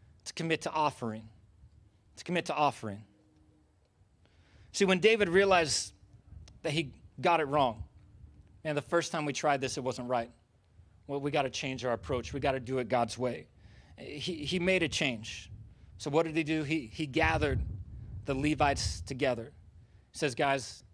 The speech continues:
this isn't a one-man job. I, I, I need you to come together on this. I want all of you to, to lift this, carry it on your shoulders.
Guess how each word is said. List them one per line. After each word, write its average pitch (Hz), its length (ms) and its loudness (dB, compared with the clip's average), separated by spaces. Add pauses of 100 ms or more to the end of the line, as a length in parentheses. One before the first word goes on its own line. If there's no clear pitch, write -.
(240)
this 151 160 -4
isn't 147 180 0
a 135 40 0
one-man 131 360 0
job. 120 340 -2 (1080)
I, 151 100 -6
I, 156 300 2
I - 20 4
need 156 160 0
you 135 80 -2
to 135 60 0
come 139 160 -2
together 127 340 2
on 120 160 0
this. 120 340 -6 (180)
I 156 40 -4
want 156 140 2
all 170 280 6
of 160 120 0
you 165 160 0
to, 143 200 -2 (800)
to 160 80 -4
lift 160 340 2
this, 151 240 2
carry 185 280 4
it 185 40 0
on 170 160 0
your 160 80 2
shoulders. 143 680 2